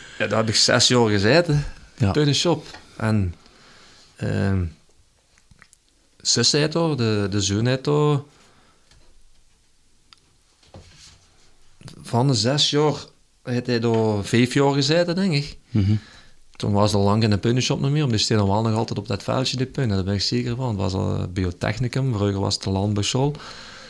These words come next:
Speaker 1: En ondertussen, eh, kan ik zeggen dat, eh, de, de kleinste, de jongste bij ons, Rune, heeft ondertussen stage gelopen als, eh, L O-leerkracht in de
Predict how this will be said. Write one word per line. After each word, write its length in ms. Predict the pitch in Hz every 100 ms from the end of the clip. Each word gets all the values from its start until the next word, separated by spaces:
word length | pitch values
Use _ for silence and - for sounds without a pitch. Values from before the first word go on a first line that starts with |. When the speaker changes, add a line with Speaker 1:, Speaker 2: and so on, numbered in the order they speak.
| - _ _
Speaker 1:
En 160 | 117 113
ondertussen, 960 | 110 101 - 120 - 135 127 123 117 - -
eh, 360 | 120 117 113 - - - - -
kan 160 | - 107
ik 80 | 90
zeggen 300 | 107 110 110
dat, 240 | 110 -
eh, 300 | 107 104 98 92 _ _ _ -
de, 500 | 110 101 95 92 92
de 100 | -
kleinste, 440 | 101 95 107 - 117
de 100 | 101
jongste 300 | 104 - 113
bij 120 | 123
ons, 200 | 131 -
Rune, 200 | 107 120
heeft 300 | 123 120 -
ondertussen 680 | 113 107 - 117 - 107 101
stage 440 | - 113 139 147
gelopen 400 | 143 143 143 135
als, 280 | 117 107 -
eh, 320 | 104 101 104 98 - -
L 220 | - 110 -
O-leerkracht 800 | 123 123 131 117 - 113 - -
in 160 | 104
de 200 | 101 95